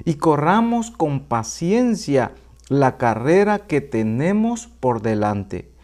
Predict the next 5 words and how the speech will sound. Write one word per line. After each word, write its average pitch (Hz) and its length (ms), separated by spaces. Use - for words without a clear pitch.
puesto 220 520
los 143 400
ojos 208 600
en 131 260
Jesús, 202 840